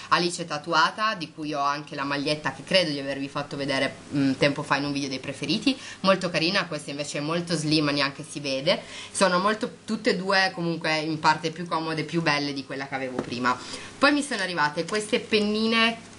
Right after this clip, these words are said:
che sono penne gel pastello, sono fatte come delle matite ma sono delle penne. Poi mi è arrivato questo block notice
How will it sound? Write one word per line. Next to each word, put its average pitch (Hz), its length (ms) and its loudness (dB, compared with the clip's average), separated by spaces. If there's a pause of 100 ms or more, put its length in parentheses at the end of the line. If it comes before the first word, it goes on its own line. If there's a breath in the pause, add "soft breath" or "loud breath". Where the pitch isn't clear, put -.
(140)
che 175 180 6
sono 170 380 2
penne 185 320 2
gel 175 580 2
pastello, 165 640 2
sono 175 220 2
fatte 175 340 2
come 196 240 -2
delle 160 160 2
matite 165 460 2
ma 156 120 4
sono 143 220 -4
delle 135 200 0
penne. 143 440 2 (1080 loud breath)
Poi 196 520 4
mi 190 180 -6
è 226 60 -2
arrivato 190 1080 2 (100)
questo 226 760 4
block 208 360 4
notice 196 520 2